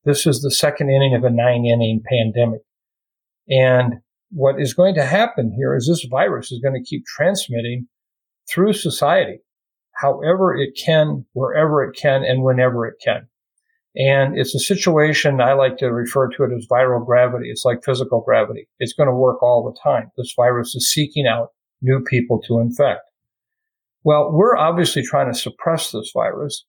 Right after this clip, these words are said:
but in fact, we are only doing at this point, I would have to say, in the United States in particular,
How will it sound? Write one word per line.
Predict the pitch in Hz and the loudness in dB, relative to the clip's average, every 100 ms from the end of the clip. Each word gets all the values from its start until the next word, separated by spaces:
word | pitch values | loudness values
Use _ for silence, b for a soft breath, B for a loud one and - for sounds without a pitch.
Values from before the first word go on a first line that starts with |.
| _ _ _ 123 | _ _ _ -2
but | 135 135 | 0 2
in | 143 131 | -2 -2
fact, | - 143 131 - _ _ _ _ _ 135 | 0 2 0 -4 _ _ _ _ _ -6
we | 135 | 0
are | 131 127 | 2 2
only | 135 120 | 2 0
doing | 131 123 123 | -2 0 0
at | 117 - | -4 -2
this | 147 139 | -2 0
point, | - 131 120 120 | 0 0 0 0
I | 113 117 | 0 0
would | 123 | -2
have | 120 113 | 0 0
to | - | -2
say, | 120 131 127 | -4 0 2
in | 123 120 - | 0 -2 -4
the | 127 | -4
United | 131 123 120 | 0 0 0
States | - 165 156 - | -2 -2 0 -4
in | 120 | -4
particular, | 123 127 117 131 123 | -2 -2 0 2 2